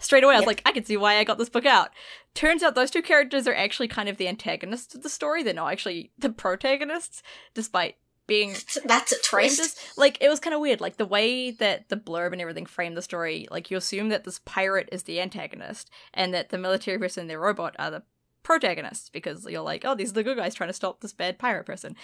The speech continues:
Speaker 1: But it's kinda the opposite. The pirate person ends up being the protagonist and these guys end up being the antagonists, but that's not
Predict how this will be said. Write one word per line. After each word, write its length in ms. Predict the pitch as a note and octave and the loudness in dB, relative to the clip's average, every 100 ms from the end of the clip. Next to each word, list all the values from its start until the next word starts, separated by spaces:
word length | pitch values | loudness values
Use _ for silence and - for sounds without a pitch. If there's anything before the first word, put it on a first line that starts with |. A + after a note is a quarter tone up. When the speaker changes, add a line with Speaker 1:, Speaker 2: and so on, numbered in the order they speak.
| - - | -20 -4
Speaker 1:
But 80 | C#4+ | -2
it's 80 | D4 | 2
kinda 200 | F#4+ E4+ | 2 4
the 100 | G#3 | 4
opposite. 420 | F#3 B3 D#4 D4+ | 2 -4 -6 -4
The 80 | C4+ | -4
pirate 300 | - B3 B3+ | 0 0 -2
person 460 | B3 B3+ A3 G#3 - - _ | -4 -2 -4 -6 -14 -20 _
ends 140 | A3 | -8
up 60 | A3 | -4
being 120 | A3+ | -2
the 60 | A3 | 0
protagonist 580 | C#4 B3+ A#3 G3+ F#3+ - | 0 0 -2 -2 -8 -6
and 80 | |
these 100 | G3+ G3 | -8 -4
guys 200 | G3 G3 | -4 -4
end 80 | G3 | -6
up 60 | |
being 140 | G3 F#3 | -6 -2
the 120 | F#3+ | 0
antagonists, 600 | A3+ A3 F#3 E3 D3 - | 2 2 -2 -2 -8 -10
but 140 | - | -6
that's 220 | G3+ A3 A3 | -4 -4 0
not 280 | A3+ - | 0 -2